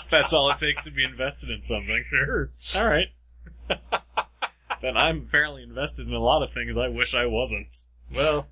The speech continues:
Speaker 2: aren't we all?
Speaker 1: Yeah,
Speaker 2: Yeah.
Speaker 1: that's true. <laughs>
Speaker 2: So, yeah.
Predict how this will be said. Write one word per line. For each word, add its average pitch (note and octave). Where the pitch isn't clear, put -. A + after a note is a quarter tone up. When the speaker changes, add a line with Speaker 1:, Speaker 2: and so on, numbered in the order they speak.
Speaker 2:
aren't B2+
we A#2+
all? G2+
Speaker 1:
Yeah, G2
Speaker 2:
Yeah. -
Speaker 1:
that's G2
true. F2+
<laughs> D3
Speaker 2:
So, -
yeah. E4